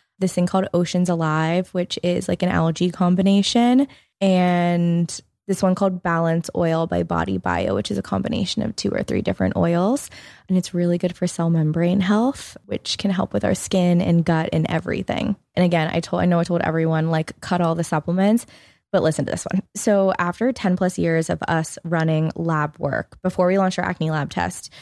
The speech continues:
running lab work on people who struggled with acne, the same patterns came back over and over and over again. So we designed our Mind Body Skin supplement to address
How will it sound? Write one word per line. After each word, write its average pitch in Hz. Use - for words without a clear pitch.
running 180
lab 165
work 165
on 165
people 165
who 175
struggled 151
with 165
acne, 151
the 165
same 160
patterns 151
came 165
back -
over 170
and 160
over 151
and 147
over 143
again. 202
So 180
we 175
designed 180
our 165
Mind 165
Body 165
Skin 151
supplement 233
to 190
address 170